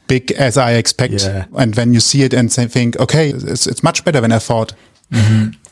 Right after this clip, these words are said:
Speaker 2: Yeah, I think there's two layers to that. The first is that sometimes when you see it, you're, you're reminded of how amazing that place was, and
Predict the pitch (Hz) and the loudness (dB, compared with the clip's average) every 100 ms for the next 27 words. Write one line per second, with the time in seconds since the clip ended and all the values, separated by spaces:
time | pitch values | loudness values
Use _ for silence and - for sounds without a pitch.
0 | _ - 127 120 117 123 123 120 - 131 | _ -6 -2 0 0 0 0 0 0 0
1 | 131 120 113 107 98 104 98 98 - 101 | 2 4 2 2 0 0 2 2 0 -2
2 | - 123 123 110 101 101 - - _ _ | 0 0 0 0 0 -2 -4 -14 _ _
3 | _ - - 120 107 117 110 107 98 - | _ -6 -2 0 0 2 2 2 2 0
4 | - 175 110 107 101 98 - 113 101 92 | -6 -6 0 2 2 2 2 2 0 0
5 | 101 98 - _ _ - 110 101 98 107 | 0 0 -6 _ _ -2 0 2 2 2
6 | 110 110 95 92 104 95 82 - 107 101 | 2 4 2 2 0 -2 -4 -2 0 2
7 | 101 101 92 98 92 - 92 90 107 101 | 2 2 2 2 0 -2 -4 -2 0 0
8 | 95 - - 101 95 95 | 0 -2 -2 0 2 2